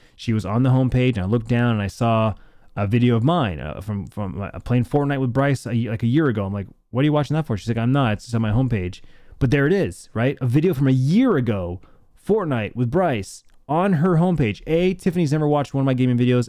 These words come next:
ever. B, that's a year old video, right?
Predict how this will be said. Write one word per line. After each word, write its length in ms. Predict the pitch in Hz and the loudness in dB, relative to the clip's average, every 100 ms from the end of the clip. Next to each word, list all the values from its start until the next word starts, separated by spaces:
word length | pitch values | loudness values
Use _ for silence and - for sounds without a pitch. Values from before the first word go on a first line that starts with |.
| - | -4
ever. 300 | 117 87 80 - - 113 110 | -8 -8 -14 -20 -10 -6 0
B, 440 | 143 156 175 196 - _ _ - - | 2 4 4 2 -2 _ _ -20 -8
that's 180 | - 147 | -4 2
a 60 | 139 | 2
year 200 | 127 123 | 4 4
old 160 | 127 | 2
video, 460 | 123 160 95 76 - _ - | 2 2 0 -4 -10 _ -4
right? 300 | 110 147 | -2 -2